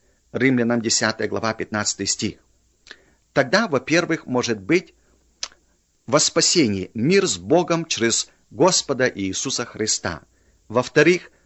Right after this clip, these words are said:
мир Божий, который будет охранять сердце и помышление истинного верующего. Филиппийцам, четвёртая глава, седьмой стих. Однажды князь мира,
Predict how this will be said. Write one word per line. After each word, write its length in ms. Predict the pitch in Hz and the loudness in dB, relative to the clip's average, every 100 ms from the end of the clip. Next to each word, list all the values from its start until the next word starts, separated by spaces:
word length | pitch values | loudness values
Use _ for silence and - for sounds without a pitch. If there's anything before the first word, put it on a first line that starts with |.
| _ - | _ 0
мир 280 | 165 226 | 4 4
Божий, 480 | 113 123 104 87 - _ _ _ | 6 2 2 -2 -8 _ _ _
который 360 | 117 - 131 117 | -4 0 2 2
будет 420 | 139 156 156 - _ _ | 0 0 -2 -4 _ _
охранять 640 | 127 - 123 131 165 185 - | -2 0 2 2 2 0 -2
сердце 540 | - - 185 - - | -2 2 0 0 -6
и 160 | - 117 | -4 -4
помышление 760 | 110 110 110 - 170 139 107 | -2 0 0 2 2 2 0
истинного 600 | - 165 - 110 110 107 | -2 -2 -2 -4 -4 -2
верующего. 640 | 117 135 107 - - 71 - _ _ _ | 2 2 2 -2 -4 -8 -14 _ _ _
Филиппийцам, 680 | - 117 113 143 143 - 117 | -4 -2 -2 -2 -2 -2 -4
четвёртая 520 | - - 117 - 107 | -6 -2 -2 0 -2
глава, 380 | 104 104 113 - - | 0 0 -2 -4 -8
седьмой 380 | 92 98 104 | -8 -4 -2
стих. 280 | 101 - 101 - _ _ _ - _ _ _ _ | -2 -2 -6 -10 _ _ _ -20 _ _ _ _
Однажды 580 | - 120 135 190 160 151 | -2 0 2 2 2 -2
князь 460 | 151 131 156 - - | -2 0 0 0 0
мира, 360 | 147 117 78 | 0 0 -2